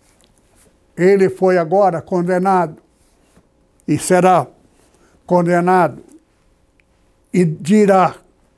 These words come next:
e saberá para onde vai este homem. Não vai para o céu, certamente.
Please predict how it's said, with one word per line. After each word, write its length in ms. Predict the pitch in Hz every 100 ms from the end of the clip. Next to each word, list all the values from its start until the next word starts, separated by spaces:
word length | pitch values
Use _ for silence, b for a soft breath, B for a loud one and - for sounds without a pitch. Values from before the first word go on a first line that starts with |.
| _ _ _ _ b b b
e 100 | -
saberá 720 | 151 - 190 190 196 190 165 - _ _ _ _ _ _ _ _ _ _ _ _ _
para 240 | 160 165
onde 440 | 175 202 220 185 220
vai 560 | 147 196 196 165 120 _ _ _ _ _ _ _ _ _ _ _ _ _ _ _ _ _ -
este 320 | 165 - 180
homem. 460 | 190 196 160 131 _ _ _ _ _ _ _ _ _ _ _ _ _ _ _ _ _ _ _ _ _ _ _ _ _ _ _ _ _ _ _
Não 240 | 143 170
vai 200 | 196 196
para 100 | 247
o 60 | 302
céu, 340 | - 254 202
certamente. 880 | 135 190 160 196 165 160 117 - -